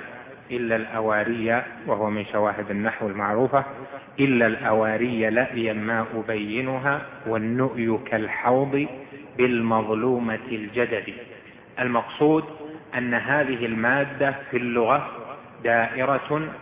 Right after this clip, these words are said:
على وضع الشيء في غير موضعه اللائق به، وغير هذا التفسير كثير. فالمعتزلة يفسرون الظلم بأنواع، والأشاعرة يفسرون الظلم بأنواع،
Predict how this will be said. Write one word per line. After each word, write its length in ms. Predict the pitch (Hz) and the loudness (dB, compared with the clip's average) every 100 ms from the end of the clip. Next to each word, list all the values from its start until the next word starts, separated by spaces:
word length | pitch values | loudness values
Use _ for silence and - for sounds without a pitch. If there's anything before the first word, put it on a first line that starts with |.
| - - | -16 -12
على 440 | - 117 127 123 113 | -2 2 4 4 4
وضع 400 | 110 127 135 127 | 4 4 2 -4
الشيء 800 | 117 - - 127 143 147 151 127 | -4 -6 -4 0 0 -2 -4 -4
في 220 | 127 113 110 | -4 -2 -2
غير 540 | 110 127 143 131 117 | 0 2 2 2 0
موضعه 720 | 113 113 110 123 135 135 120 | 0 0 0 0 0 0 0
اللائق 680 | 113 110 120 123 117 - 107 | -2 2 2 2 -4 -2 0
به، 100 | 120 - - - 117 - - - | 0 0 -12 -14 -16 -16 -14 0
وغير 400 | 107 123 151 151 | 4 6 6 6
هذا 380 | 131 131 131 123 | 6 4 4 2
التفسير 680 | 117 117 - - 117 117 127 - 117 120 - - - - - - - - - - - - - - - - - - | 2 -2 -2 -2 2 2 0 -10 -14 -14 -18 -20 -20 -20 -20 -20 -20 -20 -20 -20 -20 -20 -20 -20 -20 -20 -16 -4
كثير. 540 | 117 - 135 110 - - 131 107 | -4 0 2 2 -2 -12 -14 -4
فالمعتزلة 800 | 113 117 104 - 139 135 131 131 - - | -2 0 -4 -2 -2 0 0 -2 -4 -10
يفسرون 640 | 113 104 117 - 120 127 117 | -8 -2 -4 -2 0 2 2
الظلم 400 | 107 123 120 107 | 2 2 2 2
بأنواع، 520 | 104 110 110 131 135 - - 135 - - - | -2 0 4 6 4 0 -10 -12 -14 -18 0
والأشاعرة 800 | 117 120 120 - 127 131 120 113 | 2 2 -2 0 2 2 0 0
يفسرون 640 | 110 117 107 - 113 120 | -2 -4 -6 -4 -2 0
الظلم 380 | 107 113 117 110 | 0 0 0 0
بأنواع، 540 | 107 110 110 135 139 | -2 0 4 4 4